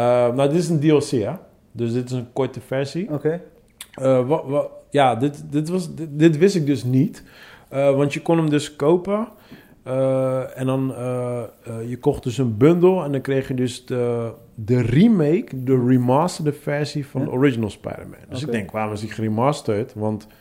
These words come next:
Speaker 1: die Spider-Man is niet eens zo oud. Dat ding
Speaker 2: Ja.
Speaker 1: is volgens mij vier jaar oud. En
Speaker 2: Ja.
Speaker 1: ja, zo snel gaan ze niet games remasteren. Maar toen was ik dus die Miles Morales aan het spelen en toen zag ik opeens Peter Parker en ik, "Hoe de fuck is dat?" Hebben ze dus, in die remasterde versie, hebben ze dus een nieuwe Peter Parker erin gestopt.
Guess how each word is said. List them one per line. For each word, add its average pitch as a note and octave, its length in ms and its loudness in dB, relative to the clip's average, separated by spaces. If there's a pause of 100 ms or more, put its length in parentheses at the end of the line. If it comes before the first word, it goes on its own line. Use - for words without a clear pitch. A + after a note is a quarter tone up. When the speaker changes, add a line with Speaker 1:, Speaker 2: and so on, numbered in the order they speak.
(380)
Speaker 1:
die A2+ 100 -4
Spider-Man C#3+ 400 2
is C#3 60 2
niet D3 120 4
eens C#3+ 120 2
zo D3+ 100 4
oud. C#3+ 240 4
Dat G#2+ 80 -4
ding B2 140 0
Speaker 2:
Ja. B2+ 60 2
Speaker 1:
is B2+ 60 -6
volgens B2+ 240 -4
mij A#2 80 -10
vier C#3 160 0
jaar C3 160 4
oud. A#2+ 360 -2
En G#2 100 -8
Speaker 2:
Ja. A2 220 -2 (200)
Speaker 1:
ja, A2+ 240 -6
zo C3 140 -10
snel C3+ 260 -4
gaan B2+ 140 -4
ze A#2 60 -6
niet A#2 180 -2
games A#2+ 220 -2
remasteren. A2+ 580 -4 (560)
Maar G3+ 180 -2
toen G3 100 8
was F3+ 120 2
ik E3 60 -8
dus E3 160 2
die D3+ 120 0
Miles D3 280 0
Morales D3+ 380 0
aan D3+ 60 2
het B2+ 100 -2
spelen G#2 360 -6
en A#2+ 60 -6
toen C3 100 -12
zag D3+ 100 -4
ik - 60 -18
opeens A2+ 320 -6
Peter B2 240 -2
Parker D3 340 -6
en F#2 60 -8
ik, D#2+ 100 -14
"Hoe A2+ 120 -6
de D3+ 320 -16
fuck - 240 -12
is A2 120 -14
dat?" C#3 280 -4 (440)
Hebben D#3+ 240 2
ze E3 140 -2
dus, C3+ 360 0
in C3+ 100 -4
die B2+ 120 0
remasterde B2 560 -2
versie, B2+ 600 0
hebben A2 180 -4
ze A2 80 -10
dus A2 180 -6
een A2 180 -8
nieuwe D3+ 320 6
Peter G#2 260 -4
Parker A#2+ 420 -10
erin G2 160 -4
gestopt. - 560 -14